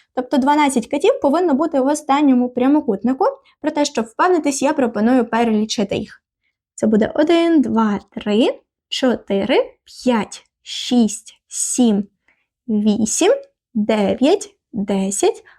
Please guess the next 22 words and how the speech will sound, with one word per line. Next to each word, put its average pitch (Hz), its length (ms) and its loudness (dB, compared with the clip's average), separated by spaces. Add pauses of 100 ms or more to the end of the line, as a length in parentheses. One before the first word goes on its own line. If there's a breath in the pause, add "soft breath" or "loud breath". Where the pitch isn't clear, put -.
(120 soft breath)
одинадцять, 285 840 0 (280)
дванадцять. 330 680 0 (280 loud breath)
І 381 120 2
справді 262 440 0
тут 311 180 -4
у 269 40 2
нас 240 180 2
дванадцять 247 640 -2
китів. 240 340 -2 (360 soft breath)
Тобто 269 220 0
це 269 120 0
той 262 220 0
прямокутник, 269 600 0
який 330 240 -2
нас 285 180 2
просили 226 500 0
знайти. 226 460 0 (1400)
Спробуємо 403 480 2
зробити 269 360 0
ще 247 300 0
одне 214 200 0
завдання. 220 540 -2